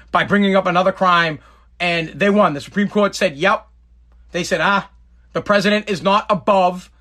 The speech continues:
everybody else. The president must give his financials, not because he has to, he doesn't have to give 'em." Like, as president, he doesn't have to give 'em. The reason that he has to give 'em is there may be evidence in there that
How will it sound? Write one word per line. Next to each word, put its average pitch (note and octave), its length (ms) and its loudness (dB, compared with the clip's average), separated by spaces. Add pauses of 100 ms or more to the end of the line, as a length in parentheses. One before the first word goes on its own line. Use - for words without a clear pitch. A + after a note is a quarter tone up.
(160)
everybody G3+ 540 0
else. F3 420 -2 (260)
The F#3 100 0
president G3 440 -2
must F3 360 -2
give G3+ 220 -2
his G3+ 380 -6 (240)
financials, F#3+ 720 -2 (240)
not G3 340 0
because B3 320 -2
he G#3+ 140 -2
has A3+ 240 0
to, E3+ 240 -10 (160)
he C4+ 140 -4
doesn't C#4+ 320 0
have B3+ 260 -2
to G3 80 -8
give G#3+ 280 0
'em." C3 200 -4 (280)
Like, F#3 140 0
as A#3 160 0
president, C#4 520 -2
he B3+ 200 -8
doesn't A3 340 0
have G#3 180 -4
to F#3+ 60 -10
give F3+ 220 -4
'em. B2+ 120 -8 (260)
The F3 80 -4
reason A#3 480 0
that G3+ 160 -4
he E3 180 -8 (140)
has C4 220 0
to G3+ 100 -10
give E3 220 -4
'em D#3+ 180 -6 (200)
is F#3 120 -4
there F#3+ 140 0
may G#3+ 180 0
be G#3+ 260 -6
evidence F#3+ 580 -2 (240)
in B3 180 0
there F#3+ 200 2
that F3+ 300 -2